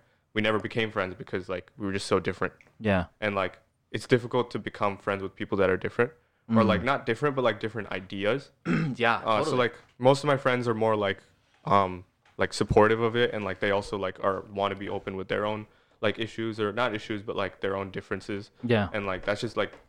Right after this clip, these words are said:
Speaker 1: how my friend group mostly is.
Speaker 2: Right. How do you explain, like, did you ever have to explain, like,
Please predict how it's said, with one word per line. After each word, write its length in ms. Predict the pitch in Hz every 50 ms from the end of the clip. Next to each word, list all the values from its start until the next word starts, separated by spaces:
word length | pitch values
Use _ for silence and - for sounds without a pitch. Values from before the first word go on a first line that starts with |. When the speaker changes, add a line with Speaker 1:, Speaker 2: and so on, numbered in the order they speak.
| _ _ _
Speaker 1:
how 140 | 107 98 95
my 220 | 95 95 92 92
friend 220 | - - 92 92
group 160 | 92 95 95 90
mostly 320 | 95 92 95 - 92 92
is. 160 | 92 95 - - _ _ _ -
Speaker 2:
Right. 280 | 107 107 104 101 - - - - - - -
How 180 | - - 135 165
do 80 | 185
you 160 | 202 220 220 185
explain, 680 | 131 - - - - - - 135 131 131 127 127 127 123
like, 260 | 117 113 107 - - -
did 140 | 110 113 117
you 80 | 120
ever 100 | 123 127
have 160 | 135 139 127 -
to 60 | 135
explain, 400 | - - - - 117 113 113 110
like, 200 | 107 104 -